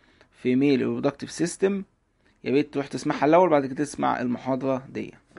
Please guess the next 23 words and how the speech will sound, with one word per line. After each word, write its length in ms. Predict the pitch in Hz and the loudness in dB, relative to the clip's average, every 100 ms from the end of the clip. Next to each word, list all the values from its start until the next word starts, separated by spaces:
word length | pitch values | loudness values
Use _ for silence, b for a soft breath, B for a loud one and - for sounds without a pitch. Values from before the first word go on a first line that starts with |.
| - _ _ _ _ | -20 _ _ _ _
في 60 | 135 | -8
السؤال 300 | - 151 180 | 4 8 8
رقم 240 | 185 160 | 8 6
أربعتاشر 480 | 139 127 127 147 147 | 6 6 4 4 4
بيقول 300 | 139 131 147 | 4 6 8
لي 100 | 143 | 6
حاجة 280 | 127 143 135 | 6 4 6
معروفة 460 | 120 120 143 127 | 4 4 2 0
ب-، 80 | 117 - | -4 -4
بالبيرث 720 | 95 120 113 117 139 160 - | -4 0 0 4 4 4 -2
كانال، 340 | 127 123 113 - _ _ | -4 -4 -4 -8 _ _
حاجة 200 | 120 127 | 2 4
معروفة 360 | 127 139 139 | 4 0 0
بقناة 400 | 120 120 123 151 156 | -4 -2 0 0 0
الولادة. 520 | 123 120 110 - - _ _ _ _ | -2 0 -2 -6 -18 _ _ _ _
دي 100 | 131 | -2
طبعًا 340 | 139 147 139 123 | 6 8 8 6
بتطلق 360 | 131 135 131 | 2 0 2
على 120 | 120 120 | 2 4
إيه؟ 140 | 139 | 4
بتطلق 500 | 127 127 - 143 - | 2 -6 2 2 4
على 220 | 135 147 147 | 6 6 4
الفاجينا. 560 | 143 143 143 123 110 | 2 4 4 2 0